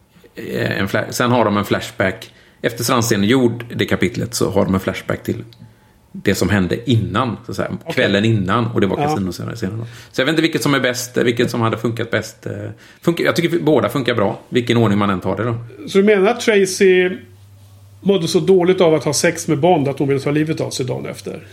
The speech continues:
Speaker 1: Ehm, nej, låt mig återkomma till den faktiskt. Ehm, men,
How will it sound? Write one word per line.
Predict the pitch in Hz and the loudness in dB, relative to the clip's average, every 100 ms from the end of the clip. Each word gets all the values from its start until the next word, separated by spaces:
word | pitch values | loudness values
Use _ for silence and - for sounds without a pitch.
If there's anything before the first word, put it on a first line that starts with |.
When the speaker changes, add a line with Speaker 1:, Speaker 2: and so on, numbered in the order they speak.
| - - - 156 165 156 151 135 127 - | -20 -20 -14 -10 -10 -10 -12 -14 -16 -4
Speaker 1:
Ehm, | 113 117 120 120 117 117 117 - - _ _ _ _ _ _ - - - | 0 2 2 2 2 0 -4 -10 -20 _ _ _ _ _ _ -20 -18 -8
nej, | 135 147 - 165 | -2 0 2 2
låt | 190 190 | 2 2
mig | 180 196 | -2 0
återkomma | 226 131 - 151 196 | 0 0 0 0 2
till | 247 | 2
den | 160 107 110 120 | 0 -2 -6 -6
faktiskt. | 113 104 98 98 - - | -4 -4 -6 -8 -10 -6
Ehm, | 107 101 98 101 98 101 - - | 0 2 4 2 0 -6 -10 -6
men, | 120 123 123 | -2 0 -2